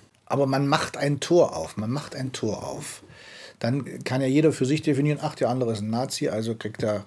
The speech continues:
jetzt ein paar auf die Fresse.“ Oder noch Schlimmeres. Und das funktioniert halt nicht. Das ist auch immer ein blödes Beispiel, das mit der Todesstrafe fällt mir da mal ein. Es gibt Leute, wo ich sage, „Todesstrafe, hm, hm, hm.“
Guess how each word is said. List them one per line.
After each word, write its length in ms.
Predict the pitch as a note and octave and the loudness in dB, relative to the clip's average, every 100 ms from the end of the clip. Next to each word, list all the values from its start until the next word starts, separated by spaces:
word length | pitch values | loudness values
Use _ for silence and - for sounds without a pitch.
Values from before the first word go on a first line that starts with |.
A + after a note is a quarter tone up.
| - | -8
jetzt 200 | G2 - | -8 -8
ein 60 | |
paar 240 | - F#2+ - | -4 -4 -4
auf 120 | - | -8
die 80 | G2+ | -10
Fresse.“ 380 | - - - - - _ _ - - | -10 -8 -8 -10 -18 _ _ -20 -14
Oder 240 | E2+ D#2+ D2+ | -10 -10 -12
noch 120 | F2 | -10
Schlimmeres. 760 | - E2 D#2 D2+ D#2 - - - | -10 -10 -12 -12 -10 -10 -10 -10
Und 180 | - G2+ - - | -8 -8 -10 -6
das 180 | A#2+ | -4
funktioniert 460 | - B2 B2+ B2+ G#2 | -4 -6 -2 0 0
halt 160 | E2 D#2 | -6 -8
nicht. 240 | D2 - - - - - - _ _ _ - - _ _ _ | -14 -14 -12 -10 -8 -10 -14 _ _ _ -20 -20 _ _ _
Das 220 | - A2+ | -8 -6
ist 100 | B2 | -4
auch 220 | A#2 B2+ - | -2 -4 -2
immer 320 | C3 B2 A2+ | 0 2 0
ein 460 | - - - - - | -4 -12 -14 -16 -8
blödes 260 | G#2 G#2 G#2 | -4 -4 -4
Beispiel, 380 | - F#2 - A2+ | -6 -8 -4 -2
das 180 | G#2 - | -2 -2
mit 100 | G#2 | -4
der 120 | G2 | -2
Todesstrafe 680 | D3+ C#3+ - - C#2 - F#2+ | 2 2 2 -4 -10 -12 -10
fällt 200 | F2 F#2 | -6 -4
mir 80 | |
da 120 | F#2 G2 | -2 -2
mal 120 | G2+ | -4
ein. 280 | F#2+ B2 - - - - | -4 -6 -6 -16 -14 -10
Es 160 | A2+ | -6
gibt 220 | D3 C#3+ | -6 -4
Leute, 320 | G#2 G#2 D3 A#2+ | 0 0 0 -2
wo 60 | |
ich 100 | A#2 | -2
sage, 240 | A2+ A2 G#2+ | -4 -6 -6
„Todesstrafe, 840 | G2+ A2+ A#2+ - G2 G#2+ - A2 - - | -6 -6 -6 -10 -10 -10 -10 -12 -12 -10
hm, 120 | G2+ - | -8 -6
hm, 140 | G2 | -6
hm.“ 220 | B2+ D3 | -2 -4